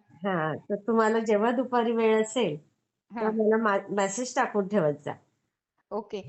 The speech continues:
Speaker 2: अ, एखादं नाही का असंच माझ्यासारखे अनुभव वगैरे असणारे ताई, सेवेकरी वगैरे असतील ना,
Speaker 1: हो, हो, हो.
Speaker 2: तर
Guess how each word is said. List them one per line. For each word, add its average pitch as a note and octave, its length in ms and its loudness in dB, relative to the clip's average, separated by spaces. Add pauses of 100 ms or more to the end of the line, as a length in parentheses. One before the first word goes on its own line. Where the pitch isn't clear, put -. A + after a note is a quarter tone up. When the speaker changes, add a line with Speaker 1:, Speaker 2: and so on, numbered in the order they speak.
(300)
Speaker 2:
अ, C#3+ 60 -4 (300)
एखादं A#3+ 280 -4
नाही C#4 120 -6
का A#3+ 140 -4
असंच A3+ 260 -10
माझ्यासारखे A3+ 500 -4
अनुभव A3 340 -4
वगैरे G#3+ 260 -4
असणारे G#3+ 420 -6
ताई, G#3 220 -4
सेवेकरी G#3 440 -6
वगैरे G3+ 240 -8
असतील G#3 280 -12
ना, A#3+ 140 -8 (100)
Speaker 1:
हो, C4 120 2 (120)
हो, A3 220 6
हो. G3 80 6
Speaker 2:
तर D3+ 120 4